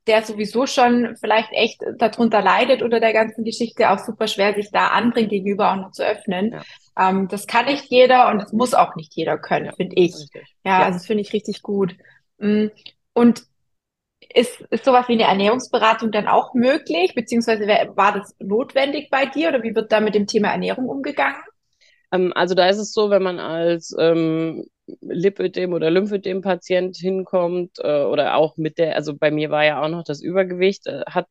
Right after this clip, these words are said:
Speaker 2: ne, eben eine Rolle gespielt. Das wird ja dann auch im Arztgespräch schon erkannt.
Speaker 1: Mhm.
Speaker 2: Ähm, dann, ähm, ist es so, dass man eben eine Reduktionskost bekommt. Das
Speaker 1: Mhm.
Speaker 2: heißt aber, man darf sich schon selbst die Sachen,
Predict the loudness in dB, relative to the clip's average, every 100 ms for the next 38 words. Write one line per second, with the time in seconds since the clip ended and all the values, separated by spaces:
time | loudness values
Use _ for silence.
0 | -8 -6 -2 -2 0 0 2 2 2 -2
1 | -10 -10 -6 0 -2 -2 -6 -4 -4 -4
2 | -6 -6 -4 -4 -6 -10 -16 -6 -4 -4
3 | -2 -4 -4 -8 -4 0 0 -2 _ -14
4 | -6 -4 -2 -2 0 0 0 -2 -4 _
5 | _ _ _ -2 0 0 0 0 -2 -4
6 | -4 -6 -8 -10 -8 -4 -2 -2 -2 -2
7 | -2 -2 -4 -2 -2 0 0 -2 -4 -2
8 | -2 -2 -6 -2 -2 -2 -8 -8 -2 0
9 | 2 0 -2 -12 _ -6 -6 -6 -4 0
10 | 2 2 -2 -4 0 2 2 0 -2 -2
11 | -6 -12 -4 -4 -4 0 0 0 -4 -12
12 | -12 -4 -4 -4 -8 -8